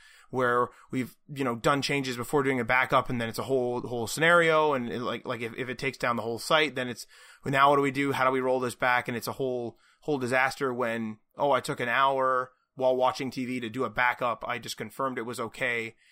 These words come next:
You know, it's not super technical. I'm just backing things up over F T P or whatever system you have. And then bang, you can just move along, um, with your day, kind of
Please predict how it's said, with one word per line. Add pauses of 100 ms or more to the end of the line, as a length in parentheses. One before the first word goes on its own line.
(160)
You
know, (180)
it's
not
super
technical.
I'm
just
backing
things
up
over
F
T
P
or
whatever
system
you
have. (340)
And
then (100)
bang,
you
can
just
move
along, (400)
um, (800)
with
your
day,
kind
of